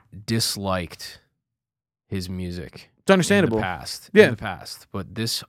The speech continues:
Speaker 1: entire, like, the record, my buddy put me onto it,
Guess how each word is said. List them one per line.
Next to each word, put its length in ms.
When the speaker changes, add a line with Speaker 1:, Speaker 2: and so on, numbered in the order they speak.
Speaker 1:
entire, 840
like, 280
the 180
record, 680
my 80
buddy 300
put 200
me 120
onto 420
it, 140